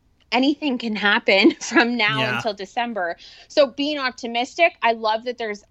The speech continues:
Speaker 1: actually a date in place, that they seem to have a plan as to what their, their set, their schedule is gonna look like. Uh, obviously, sixteen team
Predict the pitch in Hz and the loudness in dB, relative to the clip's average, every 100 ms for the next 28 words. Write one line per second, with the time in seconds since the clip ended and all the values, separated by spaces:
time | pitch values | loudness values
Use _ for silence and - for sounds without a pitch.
0 | - 180 - - 233 196 196 196 - 202 | -6 -6 -6 -8 -6 -4 -4 -6 -6 -8
1 | - 196 180 196 - 180 - 208 220 240 | -2 -2 -2 -4 -2 -2 -2 -2 2 4
2 | 233 233 - 202 196 180 180 185 - 180 | 4 2 0 0 0 -2 -2 -2 -2 2
3 | 185 - 202 190 - 196 185 202 190 - | 2 4 2 2 0 -2 0 2 2 0
4 | 190 185 - 190 190 180 190 180 185 185 | -6 -4 0 0 0 -6 -6 -2 -2 0
5 | 190 185 180 _ _ _ - 180 165 - | 0 0 -2 _ _ _ -4 -2 0 -2
6 | 190 190 - 185 - - - 185 - 196 | -6 -6 -8 -10 -10 -12 -8 -8 -6 0
7 | 196 190 | 2 2